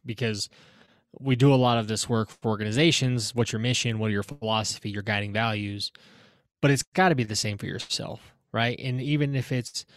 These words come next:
if I'm crafting my relationship with my wife, my kids, my faith, my health, my finances, whatever that looks like, I'm being intentional with it. I'm taking ownership of it. I'm taking responsibility, and I'm moving in, in the direction that I want it to move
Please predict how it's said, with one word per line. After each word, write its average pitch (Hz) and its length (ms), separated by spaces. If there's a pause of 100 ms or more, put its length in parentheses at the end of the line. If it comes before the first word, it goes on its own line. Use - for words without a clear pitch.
(240)
if 123 100
I'm 117 100
crafting 135 460
my 113 80
relationship 110 720
with 104 100
my 101 140
wife, 117 480
my 104 140
kids, 110 840 (500)
my 101 120
faith, - 720
my 98 300
health, 117 600
my 98 220
finances, 120 680
whatever 107 240
that 104 160
looks 113 240
like, 107 200 (300)
I'm 135 80
being 175 220
intentional 107 480
with 104 160
it. - 80
I'm 98 120
taking 143 440
ownership 120 420
of 107 160
it. 107 100
I'm 107 120
taking 127 340
responsibility, 101 880 (260)
and 113 80
I'm 107 120
moving 117 360
in, 107 180
in 107 260
the 98 80
direction 104 520
that 101 100
I 156 180
want 120 240
it - 80
to - 100
move 104 400